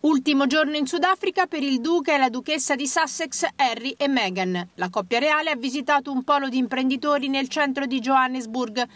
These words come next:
Meghan si è ricongiunta con il marito Harry in Sudafrica dopo il viaggio del duca in Namibia.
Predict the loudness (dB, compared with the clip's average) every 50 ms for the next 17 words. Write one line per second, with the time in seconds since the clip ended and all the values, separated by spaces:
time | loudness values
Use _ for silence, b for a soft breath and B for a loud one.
0 | B B B B B -4 -2 -2 0 0 -2 -2 -2 -4 -6 -4 -4 -2 -2 -2
1 | -2 -2 -2 -2 0 -2 -2 0 0 0 0 -2 -2 -4 -2 -2 -2 -2 -2 -2
2 | 0 2 2 2 2 0 -4 -6 -8 -8 -6 -6 -2 0 2 0 0 -2 -8 -6
3 | -2 0 0 0 0 -4 -8 -6 -6 -6 -4 -4 0 2 2 2 2 0 -4 -8
4 | -8 -6 -6 -6 -4 0 0 0 0 0 -2 -2 -2 -2 -4 0 0 2 2 2
5 | 0 0 0 0 -2 -2